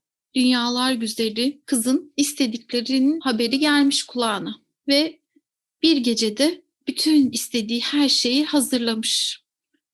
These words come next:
Çünkü bunu hazırlayabilecek dünyadaki tek kişi oymuş. Güzeller güzeli kızın verdiği sihirli yüzükle bir hamlede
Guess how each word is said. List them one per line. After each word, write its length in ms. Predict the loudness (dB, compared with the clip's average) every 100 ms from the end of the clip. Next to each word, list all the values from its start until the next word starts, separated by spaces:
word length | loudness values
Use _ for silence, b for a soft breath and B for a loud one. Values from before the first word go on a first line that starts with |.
| _
Çünkü 640 | -2 2 2 0 -4 -6 -10 _ _ _ -6
bunu 460 | -4 -2 -2 0
hazırlayabilecek 1080 | -2 0 -2 -2 -2 -4 -6 -4 -6 -8 -4
dünyadaki 680 | -2 -2 -4 -6 -6 -6 -2
tek 240 | -2 -2
kişi 340 | -4 -2 0
oymuş. 680 | 0 0 -2 -4 -6 -6 -8 _ B B B B B -6
Güzeller 500 | -2 0 2 0 -2
güzeli 440 | -4 -4 -6 -6
kızın 360 | -8 -2 0 2
verdiği 420 | 0 -2 -2 -2
sihirli 500 | -4 -4 -2 -2 -2
yüzükle 640 | -2 -4 -8 -4 -2 -4 B B _
bir 160 | 2 2
hamlede 640 | 0 0 0 -2 -2 -4